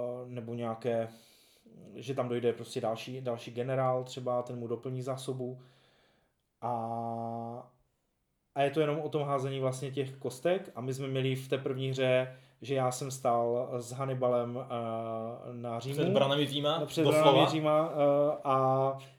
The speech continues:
Speaker 1: a zase nějaký tenkrát, eh, římský generál byl na Kartágu.
Speaker 2: Hmm.
Speaker 1: A šlo jenom o to, komu to dřív napadá. Oba dva jsme věděli, že máme plné ruce jako,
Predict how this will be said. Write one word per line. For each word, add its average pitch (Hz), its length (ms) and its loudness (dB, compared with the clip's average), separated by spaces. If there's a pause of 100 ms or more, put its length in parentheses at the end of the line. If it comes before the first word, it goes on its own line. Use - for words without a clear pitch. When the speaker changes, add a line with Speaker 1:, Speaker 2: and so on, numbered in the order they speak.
(140)
Speaker 1:
a 139 80 -2
zase 151 380 4
nějaký 143 720 2
tenkrát, 139 460 0
eh, 131 680 0
římský 147 360 -6
generál 135 600 4
byl 139 180 2
na 131 100 2
Kartágu. 117 580 -2 (160)
Speaker 2:
Hmm. 123 200 -4
Speaker 1:
A 135 160 4
šlo 156 300 4
jenom 147 240 4
o 147 100 0
to, 143 360 4
komu 143 180 0
to 139 100 -2
dřív 131 220 -4
napadá. 123 420 2
Oba 139 220 4
dva 139 180 4
jsme 139 160 -2
věděli, 135 640 2 (220)
že 135 160 -2
máme 139 240 2
plné 135 300 0
ruce 143 600 2
jako, 135 440 2